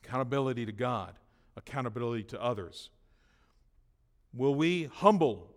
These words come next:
ourselves? Will we cry out to God? Will we seek His face with all of our hearts and call sin, sin, and then repent of it and turn back to the Lord? If my people,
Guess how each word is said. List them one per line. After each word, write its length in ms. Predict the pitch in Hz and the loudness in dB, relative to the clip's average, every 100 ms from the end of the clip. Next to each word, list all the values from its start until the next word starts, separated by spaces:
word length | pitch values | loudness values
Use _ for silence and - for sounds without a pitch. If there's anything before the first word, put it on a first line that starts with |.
| - | -4
ourselves? 680 | 135 - 131 104 95 98 | -2 -2 -2 -2 -6 0
Will 140 | 160 175 | 6 6
we 100 | 185 | 6
cry 340 | - 220 226 | 6 8 8
out 160 | 190 - | 6 0
to 40 | |
God? 280 | 143 151 131 | 0 2 2
Will 120 | 147 | 0
we 140 | 156 139 - | 0 -2 -6
seek 640 | - - - 262 262 156 - - | -14 -10 -2 2 2 2 -12 -20
His 420 | - 196 175 165 - | 0 8 8 8 -2
face 640 | 190 180 127 95 - - - _ _ _ | 2 2 2 -4 -12 -16 -20 _ _ _
with 140 | 123 | 0
all 180 | 151 143 | 2 2
of 80 | 123 | 0
our 80 | 117 | -2
hearts 560 | 131 110 92 - - - _ _ _ _ _ | -2 -4 -6 -16 -20 -20 _ _ _ _ _
and 120 | 117 | -12
call 240 | - 156 147 | -4 -2 -2
sin, 380 | - 208 175 | -4 -4 -4
sin, 460 | 123 - 208 104 95 - _ _ _ _ _ _ _ _ _ | -8 -8 -8 -8 -14 -20 _ _ _ _ _ _ _ _ _
and 160 | 120 107 | -10 -8
then 160 | 110 | -6
repent 460 | 98 92 - 143 127 | -6 -10 -10 -10 -10
of 140 | 90 | -14
it 160 | 90 - _ _ _ _ _ _ _ - | -16 -20 _ _ _ _ _ _ _ -20
and 120 | 113 | -20
turn 240 | - 131 | -10 -8
back 240 | 101 101 90 | -4 -6 -6
to 80 | - | -14
the 100 | 98 | -12
Lord? 420 | 98 98 90 - - _ _ _ _ _ _ _ _ _ _ _ _ _ | -10 -10 -12 -18 -20 _ _ _ _ _ _ _ _ _ _ _ _ _
If 160 | - 113 | -16 -6
my 180 | 117 131 | -4 -4
people, 440 | 135 147 - - | -4 -6 -6 -16